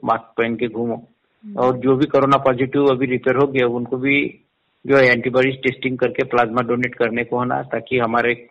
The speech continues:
Speaker 1: जो भी अभी भाई बहन है भारत देश में,
Speaker 2: अच्छा
Speaker 1: उनके
Speaker 2: सर,
Speaker 1: लिए हम
Speaker 2: आपने
Speaker 1: कहीं ना
Speaker 2: मुझे
Speaker 1: कहीं
Speaker 2: बताया
Speaker 1: शुरू
Speaker 2: था
Speaker 1: करेंगे।
Speaker 2: कि आप प्लाज्मा डोनेट करने जा रहे हैं,
Speaker 1: हम्म।
Speaker 2: तो उसमें क्या
Speaker 1: हाँ।
Speaker 2: हुआ, कुछ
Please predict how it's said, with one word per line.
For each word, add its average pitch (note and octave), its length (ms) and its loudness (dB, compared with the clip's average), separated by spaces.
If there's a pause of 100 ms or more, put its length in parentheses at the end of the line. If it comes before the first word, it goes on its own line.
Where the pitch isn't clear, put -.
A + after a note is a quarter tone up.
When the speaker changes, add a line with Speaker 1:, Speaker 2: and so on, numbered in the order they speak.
Speaker 1:
जो A#2+ 100 -2
भी B2+ 140 -2
अभी B2 200 0
भाई A2 220 -2
बहन A2+ 200 -4
है G#2+ 120 -4
भारत G2+ 240 -6
देश - 360 -16
में, - 80 -14 (420)
Speaker 2:
अच्छा B3+ 180 2
Speaker 1:
उनके D4+ 120 4
Speaker 2:
सर, C#4 120 6
Speaker 1:
लिए B3 80 8
हम B3 60 4
Speaker 2:
आपने C4+ 220 6
Speaker 1:
कहीं C4+ 100 6
ना B3+ 100 2
Speaker 2:
मुझे B3+ 140 4
Speaker 1:
कहीं B3+ 200 6
Speaker 2:
बताया A3 200 8
Speaker 1:
शुरू A3+ 160 4
Speaker 2:
था B3 60 6
Speaker 1:
करेंगे। G3 220 -4
Speaker 2:
कि A3 460 -4
आप G#3+ 200 4 (120)
प्लाज्मा G#3 400 6
डोनेट A3+ 340 4
करने A3 320 2
जा G#3 180 6
रहे G3 180 4
हैं, G#3+ 80 2
Speaker 1:
हम्म। C4+ 100 -4
Speaker 2:
तो C4+ 240 4
उसमें C#4 340 0
क्या C#4 160 6
Speaker 1:
हाँ। C4 120 6
Speaker 2:
हुआ, B3 180 6
कुछ B3+ 240 -4